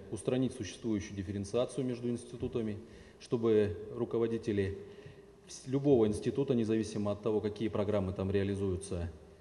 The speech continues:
сугубо гуманитарные, популярные, на которые в основном идёт набор на договорные места, либо бюджетные, всё-таки имели возможность премировать коллектив, потому что все мы,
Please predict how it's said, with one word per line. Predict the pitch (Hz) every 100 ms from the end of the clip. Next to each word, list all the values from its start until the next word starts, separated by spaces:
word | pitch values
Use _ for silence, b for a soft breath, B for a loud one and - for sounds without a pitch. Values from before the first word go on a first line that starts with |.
| B - -
сугубо | 139 131 123
гуманитарные, | 120 123 123 131 117 107
популярные, | 101 101 117 110 101 95 90 87 - B B B
на | 104
которые | 107 117 110
в | 101
основном | 104 110 110 101
идёт | 101 98
набор | 104 107 98
на | 98 95 92 - - - -
договорные | 107 101 107 135 135
места, | 127 120 - 107
либо | 117 110
бюджетные, | 107 107 135 147 131 117 110 B B B B
всё-таки | - 135 - 117
имели | 117 117
возможность | 110 107 123 120 117 98 - - -
премировать | 107 113 104 95
коллектив, | - 104 101 147
потому | - 107 104 98
что | - 104 98 95 92 B B B
все | - 151
мы, | 151 131